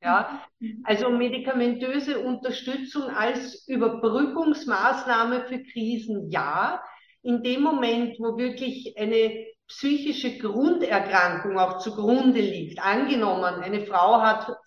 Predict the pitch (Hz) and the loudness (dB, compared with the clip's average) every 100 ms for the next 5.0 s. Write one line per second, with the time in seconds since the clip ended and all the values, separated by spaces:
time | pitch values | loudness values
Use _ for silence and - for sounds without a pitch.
0 | - 220 254 269 254 - 233 208 202 202 | -8 2 4 4 4 4 2 2 0 -2
1 | 202 214 208 214 208 - 233 254 285 233 | -2 -2 -2 -2 -2 -4 -4 0 0 0
2 | 208 196 190 202 254 233 208 196 165 156 | -2 0 2 2 0 -4 -2 0 2 0
3 | 185 185 175 - - 208 202 202 226 240 | -4 -8 -8 -14 -8 -6 -4 -4 -4 -4
4 | 262 233 202 202 202 220 214 202 170 | -2 -2 -2 -4 -6 -2 -2 -2 -6